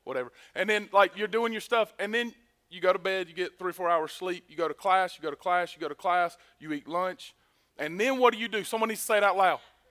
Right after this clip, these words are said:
Someone say amen to that. That's right. You take a nap. But a nap's not good enough, okay? It's not good enough just to take a nap. You gotta black it out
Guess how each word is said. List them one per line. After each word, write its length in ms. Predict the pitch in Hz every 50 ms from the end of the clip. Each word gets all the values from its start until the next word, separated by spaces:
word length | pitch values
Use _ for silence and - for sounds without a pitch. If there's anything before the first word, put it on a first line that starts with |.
| _ _ _ _ _ _ _
Someone 640 | - - - - - - 285 320 294 240 220 190 170
say 240 | - - 208 202 202
amen 220 | 196 202 202 208
to 60 | 208 202
that. 220 | 185 160 151 - - -
That's 320 | - - - - - -
right. 200 | - 330 415 392 - - - - _ _ _ - - - - - - -
You 80 | - 185
take 200 | - 277 226 208
a 40 | 226
nap. 220 | 226 208 160 - - _ - - _ _ -
But 180 | - 233 - -
a 60 | 214 226
nap's 380 | 240 269 349 381 370 359 -
not 220 | 330 294 240 220 208
good 140 | 240 214
enough, 280 | 185 170 156 117 - -
okay? 320 | 160 - 240 220 214 214 - _ _ -
It's 120 | - 226 -
not 200 | 285 262 247 233
good 80 | 285
enough 180 | 269 269 254 240
just 180 | - 240 - -
to 80 | 247
take 80 | 220 202
a 40 | 190
nap. 180 | 170 - - _ _ _ _ _ _ _ _ _ _ _ _ _ _ _ _ _ -
You 100 | 196 254
gotta 200 | 330 302 269 254
black 320 | 196 240 254 247 - -
it 60 | 240
out 260 | 254 269 262 254 214